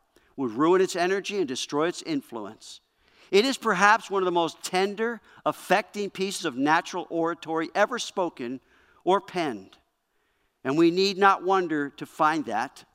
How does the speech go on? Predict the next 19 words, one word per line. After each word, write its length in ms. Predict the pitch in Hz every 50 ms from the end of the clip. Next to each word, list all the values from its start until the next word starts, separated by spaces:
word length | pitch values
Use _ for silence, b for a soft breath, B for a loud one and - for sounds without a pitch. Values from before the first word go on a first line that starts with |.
| _ _ _ _
when 140 | 139 135 127
Joseph 440 | - 151 156 170 165 - 170 151 -
heard 240 | - 160 175 185
it, 100 | 202 202 - _ _ _ _ _ _ _ _ _ _ b b b b b b b
he 140 | - 151
could 180 | 139 - 131 110
not 240 | 117 139 143 147 -
refrain 400 | 156 147 - - 156 147 151 147
himself, 480 | 147 139 - - - 143 143 143 -
but 80 | - 107
wept 420 | 85 107 104 120 147 160 - -
aloud. 380 | 160 143 139 139 139 139 139 131
His 160 | 120 117 107
soul 460 | - - - - 139 143 143 151 139
immediately 680 | - - 123 113 110 113 131 151 160 151 165 156 139 143
yielded 460 | 127 110 120 135 147 143 139 131 -
to 100 | - 120
a 80 | 107
speech 500 | 107 - - - - 151 147 147 - -